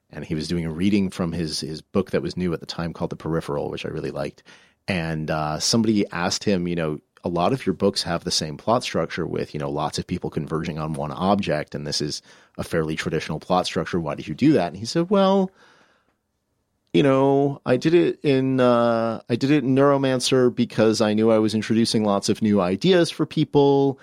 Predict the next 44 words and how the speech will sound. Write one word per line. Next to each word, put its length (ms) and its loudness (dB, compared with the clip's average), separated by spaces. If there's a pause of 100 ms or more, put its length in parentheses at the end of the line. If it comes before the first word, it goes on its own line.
(300)
and 600 2
I 120 4
figured 400 2
if 120 -2
I'm 140 2
gonna 300 2
have 720 0 (480)
all 200 4
of 100 -2
these 200 0
new 140 4
ideas 380 2
floating 300 2
around, 440 2
then 140 0
I 100 -2
should 420 -2
at 180 -2
least 280 -2
give 260 0
people, 360 0
like, 220 -4 (180)
the 100 2
simplest 460 -2
plot 240 0
structure 400 -2
I 80 0
can 180 -4
think 260 -2
of 160 0
so 100 -6
they 100 0
can 140 -4
follow 360 -2
that 280 -2
through 300 0
this, 300 -2
you 60 -2
know, 140 0
massive 500 -4
block 340 -2
of 160 -8
weird 240 -4
ideas." 500 0